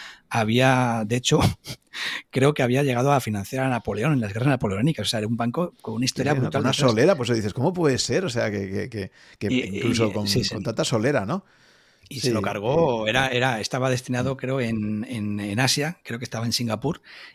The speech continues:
Speaker 1: y,
Speaker 2: Mm.
Speaker 1: y, bueno, pues empezó a coger fama porque, bueno, pues era a base de apuestas cóncavas, muy, muy apalancadas, empezó a, a vender, eh, creo que vendía opciones sobre, eh, índices asiáticos.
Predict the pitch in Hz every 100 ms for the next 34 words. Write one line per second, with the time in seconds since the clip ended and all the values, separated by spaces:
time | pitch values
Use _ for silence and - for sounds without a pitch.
0 | - 120 113 104 104 104 104 98 101 -
1 | 135 104 110 110 113 98 104 95 117 107
2 | 107 - 110 107 123 120 131 131 101 -
3 | 104 117 131 - 104 101 113 120 123 131
4 | 127 127 117 - 147 151 151 170 - 220
5 | 185 113 113 123 131 131 131 131 120 120
6 | 120 117 143 160 123 110 98 - 104 110
7 | 110 - - - - - 117 110 110 120
8 | 127 131 104 104 131 147 127 123 143 117
9 | - 131 139 131 - 117 117 123 127 120
10 | 107 107 101 101 101 101 101 _ _ _
11 | _ 131 123 123 123 110 123 107 101 -
12 | -